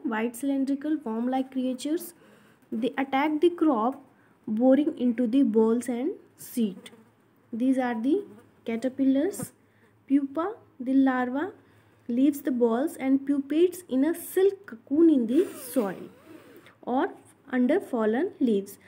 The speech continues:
So caterpillar is found in the balls of the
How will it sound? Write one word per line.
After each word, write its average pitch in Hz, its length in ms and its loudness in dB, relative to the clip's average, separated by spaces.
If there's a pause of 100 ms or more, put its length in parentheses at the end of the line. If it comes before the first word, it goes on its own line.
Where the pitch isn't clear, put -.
(180)
So 320 140 -4
caterpillar 349 960 4 (260)
is 302 200 2
found 262 420 -2
in 254 220 0
the 302 200 4 (460)
balls 240 480 0
of 226 200 -4
the 294 200 0